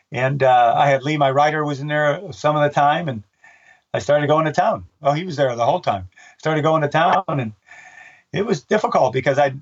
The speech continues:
miss the word, I'd miss "as the" in a sentence, and they'd stop me. The director would go, "You miss 'as the.'"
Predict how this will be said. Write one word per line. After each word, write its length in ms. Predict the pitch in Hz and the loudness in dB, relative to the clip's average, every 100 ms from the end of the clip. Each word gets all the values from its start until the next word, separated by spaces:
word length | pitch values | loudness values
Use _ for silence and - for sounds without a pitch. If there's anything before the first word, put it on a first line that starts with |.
| 127 | -4
miss 200 | 170 185 | -4 -2
the 100 | 156 | -2
word, 400 | 156 170 156 135 _ - | 2 2 0 -4 _ -4
I'd 140 | 156 156 | -2 2
miss 240 | 180 - _ _ | 0 -2 _ _
"as 280 | 156 175 139 | 2 2 2
the" 260 | 135 175 147 | 2 2 2
in 100 | 135 | 0
a 60 | 127 | -6
sentence, 640 | 175 196 - 147 123 127 | -6 -6 -10 -18 -18 -16
and 120 | 131 | -6
they'd 180 | 143 139 | -6 -6
stop 280 | - 190 196 | -2 0 0
me. 200 | 135 95 _ _ _ _ _ _ _ _ _ | -8 -18 _ _ _ _ _ _ _ _ _
The 80 | 120 | -2
director 280 | 165 - 156 | -2 -2 -4
would 100 | 143 | 0
go, 120 | 190 | 0
"You 140 | 196 | 2
miss 160 | 202 196 | 0 2
'as 200 | 202 180 | 2 4
the.'" 320 | 202 247 - | 2 0 -2